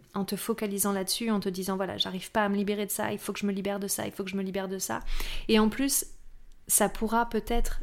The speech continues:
une fois que tu auras digéré, une fois que tu auras accepté, le fait que tu te sois focalisé là-dessus et pas sur le reste, ça va peut-être te démoraliser encore plus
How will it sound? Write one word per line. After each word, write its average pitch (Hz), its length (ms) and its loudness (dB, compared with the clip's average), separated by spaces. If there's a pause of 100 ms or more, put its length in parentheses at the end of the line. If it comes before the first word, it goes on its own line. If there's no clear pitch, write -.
une 240 120 0
fois 302 200 2
que 302 80 -6
tu - 160 -2
auras 185 180 0
digéré, 202 520 -4
une 196 100 -4
fois - 160 -6
que 220 80 -12
tu - 140 -6
auras 185 240 -2
accepté, 214 680 -6 (2750)
le 220 160 2
fait 285 320 2
que 233 80 -2
tu - 180 -6
te - 60 -10
sois 220 160 0
focalisé 226 440 -2
là-dessus 220 320 -2
et 233 60 0
pas 240 200 -6
sur 220 220 -2
le 202 80 0
reste, 233 500 -6 (1200)
ça 214 180 2
va 220 120 2
peut-être 247 320 -4
te 226 80 -4
démoraliser 208 580 0
encore 202 320 -4
plus - 460 -6